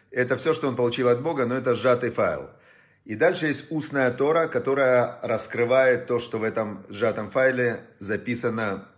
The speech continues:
раскрывает. Есть семьдесят лиц у Торы, есть семьдесят разных, э, граней того, что там записано. Представляете, как такая голограмма. То есть каждое слово, у него есть семьдесят разных значений. И есть на четырех уровнях. Получается, что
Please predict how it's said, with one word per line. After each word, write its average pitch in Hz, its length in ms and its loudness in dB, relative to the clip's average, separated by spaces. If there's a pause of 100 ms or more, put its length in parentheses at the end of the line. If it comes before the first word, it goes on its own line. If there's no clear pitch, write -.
(100)
раскрывает. 107 640 0
Есть 101 160 -4
семьдесят 127 460 -2
лиц 120 200 -6
у 113 80 -8
Торы, 101 300 -2
есть 92 220 -2
семьдесят 123 480 -4
разных, 107 480 -4
э, 98 260 -4 (480)
граней 135 680 0
того, 117 320 -2
что 117 180 -8
там 110 200 -4
записано. 104 440 -6
Представляете, 120 420 -6
как 110 180 -8
такая 107 480 -4 (240)
голограмма. 117 840 0 (380)
То 110 80 -6
есть - 120 -4
каждое 127 400 0
слово, 147 320 -2
у 113 80 0
него 120 220 -2
есть - 180 -2
семьдесят 120 500 -2
разных 110 380 -2
значений. 110 760 -6 (400)
И 120 60 -8
есть 156 420 0
на 127 340 2
четырех 135 540 -2
уровнях. 92 380 -2
Получается, 120 600 0
что - 440 -4